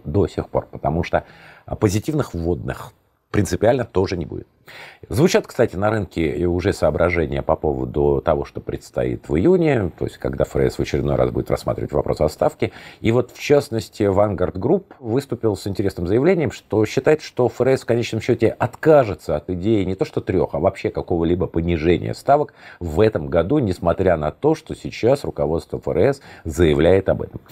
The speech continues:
И это предположение, на мой взгляд, э, честно говоря, я в него не очень верю, но оно вполне жизненно, потому что американская экономика находится в том состоянии, что снижать ставки для поддержки каких-то экономических процессов вроде как нет необходимости.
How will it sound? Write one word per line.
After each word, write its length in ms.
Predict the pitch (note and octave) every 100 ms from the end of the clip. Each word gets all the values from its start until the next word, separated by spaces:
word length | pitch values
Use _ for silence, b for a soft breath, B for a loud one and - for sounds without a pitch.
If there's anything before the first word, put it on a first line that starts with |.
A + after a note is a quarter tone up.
| B B
И 80 | G#2
это 180 | - F3
предположение, 840 | B2+ - A2+ A#2 B2 D#3 C3 A#2
на 140 | G#2+ G#2+
мой 200 | A#2+ A2+
взгляд, 460 | G2+ G#2+ G2 -
э, 380 | E2+ E2+ F2 D#2+
честно 380 | - - G#2+ E2+
говоря, 180 | E2 F2
я 180 | D#2 E2
в 60 |
него 160 | D2+ D#2
не 80 | D#2+
очень 240 | E2 G2+
верю, 320 | C3 G3+ - B B B
но 160 | G#2
оно 140 | D3 G3
вполне 340 | - D3 D#3+
жизненно, 580 | F#2 A#2 F2 C#2+ A#1 B1
потому 440 | - E2+ G#2 B2
что 340 | A#2 - G#2+ G#2
американская 500 | G2+ G2+ G2+ - F#2
экономика 160 | B2+ G3 F#3+
находится 380 | G#2 F#2+ G#2+ -
в 20 |
том 140 | - G#2+
состоянии, 580 | G2+ - C3+ F#3 D3+ F#2
что 460 | - - G#2 G2+ B B B -
снижать 500 | - C3 B2 C3 -
ставки 380 | - A#2+ -
для 120 | F#2 F#2+
поддержки 480 | G#2+ A2 A2 -
каких-то 400 | - F#2 G#2 -
экономических 680 | E2+ E2+ F2+ F#2+ - - -
процессов 540 | - G2+ G4+ - D#2+ -
вроде 320 | - D#3+ D#3
как 520 | - - C3 - - -
нет 400 | G#2 B2+ - G2
необходимости. 1040 | A2+ A#2 - A#2+ G2+ D2 - - -